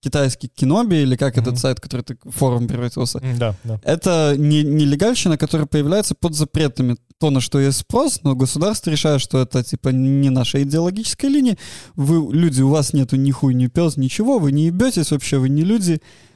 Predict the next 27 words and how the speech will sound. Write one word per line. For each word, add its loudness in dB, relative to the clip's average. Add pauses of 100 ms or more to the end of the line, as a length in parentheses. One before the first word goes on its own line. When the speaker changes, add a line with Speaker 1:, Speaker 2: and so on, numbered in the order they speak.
(160)
Speaker 1:
нет 0
у 2
вас 2
желаний, 2
живите 2
с -8
этим. -4
Люди 0
такие: -2
«Ок», -2
и 0
уходят -2 (420)
в -20
тёмную. 0 (320)
Speaker 2:
Да, 0
и 0
Speaker 1:
И 0
Speaker 2:
как 2
Speaker 1:
вот, 2
Speaker 2:
бы, -10
Speaker 1:
пожалуйста, 2
Speaker 2:
там, 2
Speaker 1:
тебе 2
разница. -2
Speaker 2:
там -2
как -4
бы -2